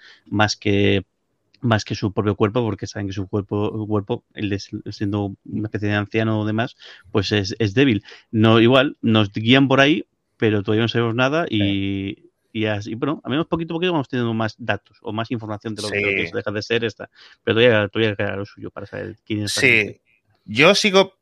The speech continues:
Speaker 2: sigo queriendo, queriendo que no sea Gandalf, por,
Speaker 1: Mm.
Speaker 2: por querer, ¿no? Pero sí es cierto que, que si acaba siendo Gandalf y nos dice, "No, mira, esto es un, vamos a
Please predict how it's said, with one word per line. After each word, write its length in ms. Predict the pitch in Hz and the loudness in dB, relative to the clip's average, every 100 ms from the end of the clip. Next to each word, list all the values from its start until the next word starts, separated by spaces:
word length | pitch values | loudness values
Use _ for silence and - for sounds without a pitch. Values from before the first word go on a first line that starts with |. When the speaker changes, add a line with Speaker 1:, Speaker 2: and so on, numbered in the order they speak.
| - | -16
Speaker 2:
sigo 460 | - 139 160 196 _ _ _ _ _ _ _ _ _ _ _ | -10 -4 0 0 _ _ _ _ _ _ _ _ _ _ _
queriendo, 840 | - 127 135 156 202 190 190 - - | 0 2 6 6 4 2 -2 -2 -2
queriendo 560 | 123 123 151 175 185 | 0 2 2 2 -2
que 100 | 135 | -4
no 140 | 117 127 | -6 -4
sea 220 | 151 113 | -4 -2
Gandalf, 480 | 104 107 80 80 _ _ - | -4 -8 -10 -16 _ _ -10
por, 420 | 92 90 85 87 _ - | -8 -8 -10 -18 _ -10
Speaker 1:
Mm. 140 | 117 | -8
Speaker 2:
por 180 | 92 - | -8 -6
querer, 380 | 101 117 98 85 | 0 2 0 -2
¿no? 200 | 101 147 - - _ | -12 -12 -18 -20 _
Pero 160 | 101 107 | -6 -4
sí 120 | 120 | -4
es 80 | 120 | -4
cierto 360 | 135 127 135 | -4 -4 -4
que, 600 | 117 104 95 90 87 85 - | 0 2 4 2 0 -2 -6
que 100 | 98 | -8
si 100 | 92 | -8
acaba 220 | 101 107 | -6 -6
siendo 260 | 110 107 107 | -6 -8 -4
Gandalf 400 | 110 110 104 101 | -4 -6 -8 -10
y 40 | |
nos 100 | 90 | -14
dice, 160 | 92 98 | -14 -12
"No, 140 | 101 | -10
mira, 200 | 98 87 | -10 -10
esto 160 | 85 90 | -12 -18
es 80 | 95 | -20
un, 360 | 92 95 92 _ _ _ _ _ | -18 -18 -20 _ _ _ _ _
vamos 200 | - 87 87 | -16 -10 -6
a 760 | 87 85 82 82 82 85 80 | -4 -4 -4 -4 -4 -6 -10